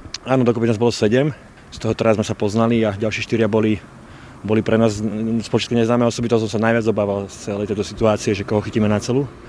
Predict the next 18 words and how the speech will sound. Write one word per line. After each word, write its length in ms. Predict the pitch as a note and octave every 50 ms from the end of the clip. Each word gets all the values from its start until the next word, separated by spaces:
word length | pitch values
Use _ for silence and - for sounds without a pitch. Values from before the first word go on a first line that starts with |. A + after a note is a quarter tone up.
| - - - - - A2
Nakoniec 320 | A2 A#2 - B2 B2 A#2
sa 80 | - A2
to 160 | - A#2 A2+
ukázalo 560 | A2 A2+ - A#2+ A2 G#2+ A2+ A2 A2+ A2 G#2+
ako 240 | G#2+ - B2 G2+ G#2
úplne 160 | - A#2+ A#2
bezproblémové. 800 | G#2+ A2+ G#2+ - - A#2+ A#2 A#2 A#2+ A#2+ B2 B2+ B2 B2+ C3 C3 A2 - - - - - - - - -
A 320 | G2+ G#2 G#2 G#2 G2+ G2+
napriek 400 | G2+ G#2 A#2+ B2 A#2+ C3 B2+ -
tomu, 240 | C3 A#2+ A#2+ B2 A#2
že 80 | A2 A#2+
aké 240 | A#2 A2+ - B2+
skutky 320 | - - B2+ - - - A#2
boli 400 | A#2 A#2 A#2+ A#2 A#2 A#2 A2 G#2+
vo 240 | G#2 G#2 G#2 A2+ A2
väzbe, 560 | A#2+ B2 A2 G#2+ A#2+ B2 A#2+ A#2+ A#2 A#2 G#2+
to 160 | - B2 A2
boli 400 | G#2 A#2 A2+ A#2 A2+ A2+ A2+